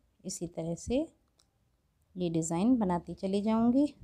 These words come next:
तो देखिए उल्टी तरफ से कितना प्यारा लग रहा है हमारा ये स्वेटर का डिज़ाइन। आप किसी भी प्रोजेक्ट में बना सकते हो इसे, स्वेटर, कार्डिगन, लेडीज स्वेटर्स,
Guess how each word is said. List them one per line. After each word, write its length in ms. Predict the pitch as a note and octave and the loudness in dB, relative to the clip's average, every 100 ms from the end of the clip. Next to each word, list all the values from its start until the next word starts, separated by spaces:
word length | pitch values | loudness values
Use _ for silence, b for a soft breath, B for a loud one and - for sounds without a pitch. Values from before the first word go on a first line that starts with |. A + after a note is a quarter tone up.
| - | -12
तो 60 | - | -2
देखिए 280 | F3+ F3+ F#3+ | 0 4 6
उल्टी 300 | F#3 F#3 G#3 | 6 4 2
तरफ 220 | G#3 G#3 | 6 4
से 160 | - A3+ | 2 -2
कितना 260 | A3+ A#3+ | 2 4
प्यारा 300 | A#3 A#3 A#3 | 4 4 6
लग 180 | A3+ A3+ | 6 4
रहा 140 | A#3 A#3 | 6 6
है 120 | B3 | 6
हमारा 280 | B3+ B3 A#3+ | 6 6 6
ये 200 | A#3+ A#3+ | 6 4
स्वेटर 360 | - A#3 A#3 | 2 -4 -4
का 160 | A#3 A#3 | -4 0
डिज़ाइन। 420 | A#3 A3+ A#3 C4+ - _ _ _ _ _ _ _ _ _ _ _ _ _ _ _ _ _ | 0 2 4 4 2 _ _ _ _ _ _ _ _ _ _ _ _ _ _ _ _ _
आप 260 | F#3+ G3 - - | 2 2 2 -4
किसी 240 | - - G#3+ | -4 0 2
भी 120 | A#3+ | 2
प्रोजेक्ट 540 | - A#3+ A#3 A#3+ - | 6 6 8 6 4
में 120 | B3 | 4
बना 200 | B3 B3 B3 | 6 6 4
सकते 360 | - B3+ - | 2 -8 -2
हो 180 | C4 C4 | 4 6
इसे, 300 | C4 B3+ C4+ | 6 6 4
स्वेटर, 560 | C4 - E3+ F3 G3+ A#3+ | 4 4 2 4 4 4
कार्डिगन, 680 | A#3+ F#3 E3 F3 G3+ A3+ A#3 | 2 0 2 2 2 4 6
लेडीज 420 | A#3 F3 E3 G3 | 6 4 2 0
स्वेटर्स, 840 | - A#3 A3 A3 A#3+ A#3+ A#3 - | 0 0 0 2 4 4 0 -10